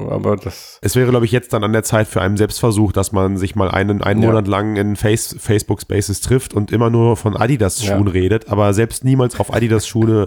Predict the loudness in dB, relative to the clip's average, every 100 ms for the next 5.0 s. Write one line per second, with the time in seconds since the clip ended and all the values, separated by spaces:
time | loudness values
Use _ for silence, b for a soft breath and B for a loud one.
0 | -2 -4 -2 0 0 0 -2 -4 0 2
1 | 2 -2 B B B B B -2 2 2
2 | 2 2 2 0 2 2 2 -2 0 -2
3 | 0 0 0 0 2 0 -2 -2 0 2
4 | 2 0 -2 -4 -4 -2 -2 -2 -6